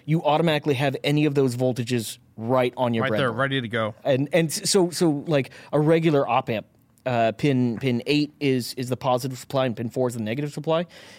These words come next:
Speaker 1: If you choose one of the rails on the top to be plus fifteen and the rails on the bottom to be minus fifteen, it just takes two jumps. Your op amp has power.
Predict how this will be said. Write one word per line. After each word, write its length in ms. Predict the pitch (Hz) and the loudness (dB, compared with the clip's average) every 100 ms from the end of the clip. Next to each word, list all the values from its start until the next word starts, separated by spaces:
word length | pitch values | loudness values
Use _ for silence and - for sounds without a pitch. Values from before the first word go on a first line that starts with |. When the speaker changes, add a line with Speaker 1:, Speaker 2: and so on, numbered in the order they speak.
| _ | _
Speaker 1:
If 160 | 143 151 | -2 0
you 120 | 151 | 0
choose 480 | - 175 170 147 - | 2 4 4 2 -2
one 240 | 143 143 | 0 2
of 60 | 135 | 2
the 60 | |
rails 300 | 131 139 139 | 4 2 2
on 80 | 139 | 0
the 80 | 120 | -2
top 300 | - 143 - | 0 -2 -2
to 60 | 131 | -4
be 280 | 127 120 - _ | 0 0 -4 _
plus 260 | - 131 - | -2 -2 -2
fifteen 640 | - 151 139 - 139 147 135 | -4 -2 -2 0 0 0 0
and 200 | 123 113 | 0 0
the 60 | |
rails 280 | 110 123 123 | 2 2 2
on 120 | 127 | -2
the 60 | 117 | -2
bottom 260 | 123 127 120 | 0 0 0
to 40 | |
be 100 | 117 | -2
minus 320 | 113 123 139 | -2 -2 -2
fifteen, 340 | 156 147 165 175 - - | -4 -2 -2 -4 -6 -8
it 80 | 135 | -2
just 240 | 147 131 | -2 0
takes 200 | 147 123 | -2 -4
two 180 | - 151 | -2 0
jumps. 360 | 135 127 107 - _ | 2 0 -2 -12 _
Your 160 | 127 123 | -2 0
op 180 | 127 | 0
amp 140 | 123 110 | 0 -2
has 160 | 113 | -6
power. 320 | - 98 82 | -4 -8 -8